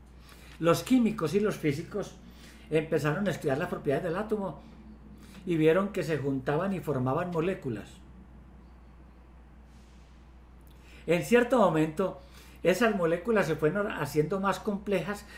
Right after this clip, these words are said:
cuando se juntaban átomos de helio, átomos de hidrógeno, átomos de oxígeno,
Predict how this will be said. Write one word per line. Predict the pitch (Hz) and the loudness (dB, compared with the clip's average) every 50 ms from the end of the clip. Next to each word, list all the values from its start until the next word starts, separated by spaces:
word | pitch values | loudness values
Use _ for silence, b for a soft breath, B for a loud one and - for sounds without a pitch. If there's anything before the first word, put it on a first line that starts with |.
| B B B | B B B
cuando | - 165 156 156 165 | 0 2 2 2 0
se | 156 160 160 | -2 -2 -4
juntaban | 147 156 143 135 143 156 160 185 190 190 | -2 -2 -2 -2 -2 -2 -2 -2 -2 -4
átomos | 185 175 180 202 196 175 156 135 | -4 -4 -4 -4 -2 -2 0 0
de | 143 139 151 185 202 | 2 4 4 4 4
helio, | 202 202 202 180 147 B B B B | 2 2 0 0 -2 B B B B
átomos | 151 151 147 190 185 180 175 151 | -4 -2 -2 -2 -2 -2 -2 0
de | 156 151 | 0 0
hidrógeno, | 143 175 208 202 196 180 160 | 2 2 0 0 0 -2 -2
átomos | 151 151 190 180 170 143 | -4 -4 -4 -4 -2 -2
de | 139 | -2
oxígeno, | 131 127 - 220 208 196 185 165 | -2 0 0 0 0 2 0 -2